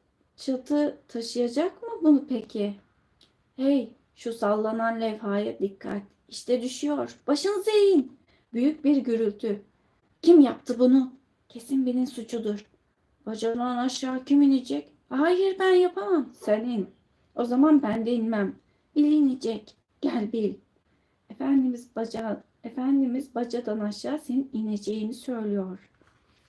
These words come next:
"Ah, demek Bill bacadan aşağı inecek, öyle mi?" dedi Alice kendi kendine.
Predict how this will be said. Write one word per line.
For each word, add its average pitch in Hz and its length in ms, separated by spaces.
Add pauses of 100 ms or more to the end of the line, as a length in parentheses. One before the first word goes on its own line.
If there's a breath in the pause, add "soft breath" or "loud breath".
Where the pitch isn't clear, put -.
(760)
"Ah, 415 240 (140)
demek 403 380
Bill 370 200
bacadan 370 440 (140)
aşağı 440 380
inecek, 359 320
öyle 392 260
mi?" - 260
dedi 294 340
Alice 233 340
kendi 233 320
kendine. 233 400